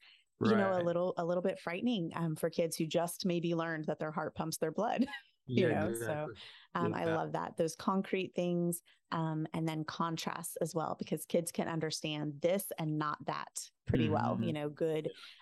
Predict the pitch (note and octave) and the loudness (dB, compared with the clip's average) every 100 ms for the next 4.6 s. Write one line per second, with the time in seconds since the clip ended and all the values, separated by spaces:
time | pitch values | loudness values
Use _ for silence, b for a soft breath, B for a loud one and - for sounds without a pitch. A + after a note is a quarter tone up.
0 | B E3+ D#3 D#3+ E3 - D#3+ - D#3 D3 | B -2 0 2 0 2 -2 -2 -4 -2
1 | D#3 D3+ D#3 D#3+ D#3+ - - D#3 D3 D3+ | -2 -2 -2 -2 -4 -4 -2 0 2 2
2 | D3+ D3 D3+ - D3+ - D#3+ D#3 F2+ - | 2 0 -2 -2 -2 0 -2 -2 -2 -2
3 | F3 B B B B G#3 F#3 F#3 F3+ F#3 | -2 B B B B 4 4 4 2 2
4 | F3+ F3+ F#3 G#3+ A#3 | 0 2 2 2 0